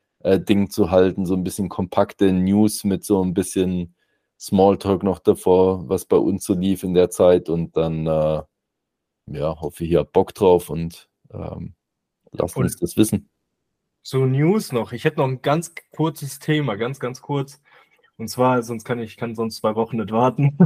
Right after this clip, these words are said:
Speaker 2: <laughs> Und zwar bei Magic, da kommen ja die Play-Booster raus. Hast du das schon mitbekommen?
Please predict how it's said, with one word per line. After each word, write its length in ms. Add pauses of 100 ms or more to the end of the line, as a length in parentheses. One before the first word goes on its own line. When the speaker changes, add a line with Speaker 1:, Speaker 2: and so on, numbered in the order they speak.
(140)
Speaker 2:
<laughs> 760 (140)
Und 140
zwar 140
bei 120
Magic, 520
da 100
kommen 260
ja 100
die 100
Play-Booster 680
raus. 280
Hast 80
du 60
das 60
schon 100
mitbekommen? 560